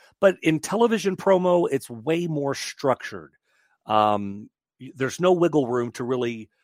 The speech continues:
ad lib or, or play or make it your own. In radio imaging, you have a lot more creative freedom.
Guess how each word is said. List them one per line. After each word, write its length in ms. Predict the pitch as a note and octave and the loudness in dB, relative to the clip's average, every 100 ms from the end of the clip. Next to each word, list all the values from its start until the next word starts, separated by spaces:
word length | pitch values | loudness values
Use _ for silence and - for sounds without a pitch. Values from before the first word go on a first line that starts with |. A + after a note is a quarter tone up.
| _ _ _ _ - | _ _ _ _ -2
ad 220 | C3+ C#3 | 0 2
lib 280 | B2 B2 A2+ | 2 0 0
or, 200 | G#2+ G#2 | -2 -2
or 200 | G#2 G#2 | -4 -6
play 500 | - - C3+ B2+ A2+ | -8 -4 0 0 0
or 120 | G2+ | -2
make 260 | F2+ A2+ - | -4 -6 -6
it 100 | A#2 | -6
your 220 | A2 G#2 | -4 -2
own. 340 | G2+ F#2 E2 - | -2 -2 -8 -12
In 120 | A#2 | -10
radio 400 | A#2 D#3 D#3 D3+ | -4 -2 -2 -2
imaging, 440 | C#3+ C#3 C3 C3+ B2+ | -2 -6 -8 -10 -8
you 100 | A2+ | -6
have 120 | G#2 | -4
a 40 | |
lot 380 | G2 G2 B2 - | -4 0 0 0
more 200 | A#2 A2 | -2 -10
creative 480 | - - G2+ G2 F#2+ | -12 -12 -10 -10 -12
freedom. 460 | - G#2 F#2+ D#2+ | -16 -14 -14 -14